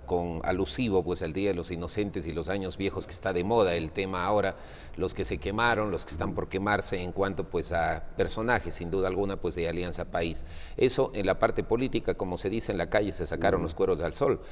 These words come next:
Speaker 1: En la parte económica, ¿cómo ha analizado? Porque empieza ya el pueblo a, a decir, bueno,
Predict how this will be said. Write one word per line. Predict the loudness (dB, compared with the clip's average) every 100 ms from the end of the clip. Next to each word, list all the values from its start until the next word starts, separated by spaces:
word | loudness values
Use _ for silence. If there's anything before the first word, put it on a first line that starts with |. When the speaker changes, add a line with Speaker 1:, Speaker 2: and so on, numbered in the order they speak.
| -14 -8
Speaker 1:
En | 0
la | 0 4
parte | 2 4
económica, | -2 2 0 2 0 -2
¿cómo | -2 -2 0 0
ha | 0
analizado? | 0 -2 -2 2 4 4 2
Porque | -4 -2 -2
empieza | -2 -4 -4 -4 -2
ya | 2 2
el | 2
pueblo | 4 4 4 2 0 -4 -12 -12 0
a, | 0 4
a | 4
decir, | 4 2 4
bueno, | 6 6